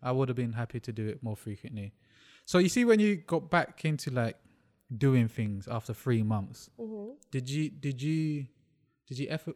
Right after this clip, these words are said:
Speaker 1: did you ever question the quality and the kind of mum you are? Did you ever question, like, "Am I,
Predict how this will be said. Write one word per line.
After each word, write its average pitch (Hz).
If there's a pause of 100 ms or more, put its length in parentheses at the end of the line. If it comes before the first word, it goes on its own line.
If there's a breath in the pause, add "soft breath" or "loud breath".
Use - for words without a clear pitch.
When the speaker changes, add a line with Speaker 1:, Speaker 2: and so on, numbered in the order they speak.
Speaker 1:
did 127
you 139
ever 143
question 110
the 113
quality 123
and 117
the 110 (100)
kind 120
of 110
mum 117
you 110
are? 110
Did 107
you 123
ever 127
question, 120
like, 107 (360)
"Am 107
I, 160